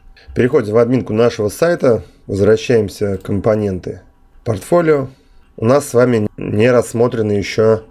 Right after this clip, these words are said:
настройки. Когда вы перешли в компонент, у нас вот здесь вправо в углу будет кнопка "Настройки". Кликаем туда. Ну и давайте по порядку пойдем настраивать. У нас тут имеются всевозможные вкладки настроек. Первое — Basic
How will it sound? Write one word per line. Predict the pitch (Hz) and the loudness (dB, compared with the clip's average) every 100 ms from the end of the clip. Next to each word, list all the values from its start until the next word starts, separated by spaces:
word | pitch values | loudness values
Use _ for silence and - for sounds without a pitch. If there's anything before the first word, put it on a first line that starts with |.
| - | -6
настройки. | 107 - 120 104 90 90 - | -4 0 2 2 -2 -16 -12
Когда | - 113 113 | -2 0 2
вы | 104 107 | 2 0
перешли | 104 98 123 | 0 -2 -2
в | 104 | -2
компонент, | 107 95 123 147 175 160 | -4 -2 -2 0 -2 -4
у | - 101 | -10 0
нас | 104 120 - | 2 2 0
вот | 98 95 | -6 -2
здесь | 101 - | -2 -2
вправо | - - 113 98 87 | -8 -2 2 2 -2
в | 80 85 | -6 -2
углу | 104 135 175 | 0 2 2
будет | 110 123 - | 2 0 0
кнопка | 110 113 113 | 0 0 0
"Настройки". | 101 98 107 95 - | -2 -2 -2 -2 -2
Кликаем | - 110 - 85 | -2 -2 -2 -6
туда. | 95 113 156 160 - - _ _ - - - _ - - - - | -2 0 0 -2 -14 -20 _ _ -20 -20 -20 _ -20 -20 -10 0
Ну | 196 | 2
и | |
давайте | 131 143 143 | 4 2 0
по | - | -4
порядку | 98 113 117 - - | 0 2 2 0 -2
пойдем | 101 92 107 104 101 | 0 2 2 2 0
настраивать. | 98 107 98 85 82 | -2 0 0 -2 -4
У | |
нас | 104 101 | -2 0
тут | - - | 0 0
имеются | 101 98 - - 82 - | 0 0 -2 -8 -10 -20
всевозможные | - - 98 104 104 95 | -10 0 2 2 0 -2
вкладки | - 104 98 101 | -2 -2 -2 -2
настроек. | 135 143 180 165 - - | -2 0 0 0 -4 0
Первое — | 107 92 92 87 | 0 2 -4 -6
Basic | 113 107 98 - - | -2 0 0 -2 -16